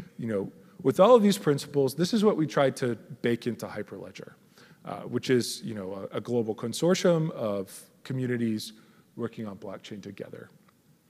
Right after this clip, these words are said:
Um, so what is Hyperledger, right? It's an open development, uh, not for profit, obviously,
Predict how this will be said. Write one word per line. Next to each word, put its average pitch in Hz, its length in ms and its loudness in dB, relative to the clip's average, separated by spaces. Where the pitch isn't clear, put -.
Um, 90 300 -14
so 113 320 2
what 127 500 2
is 156 160 2
Hyperledger, 131 800 2
right? 110 240 -4
It's - 160 -8
an 127 80 0
open 131 260 0
development, 175 720 2
uh, 107 200 -4
not 110 260 -6
for - 100 -10
profit, 147 380 4
obviously, 113 600 -2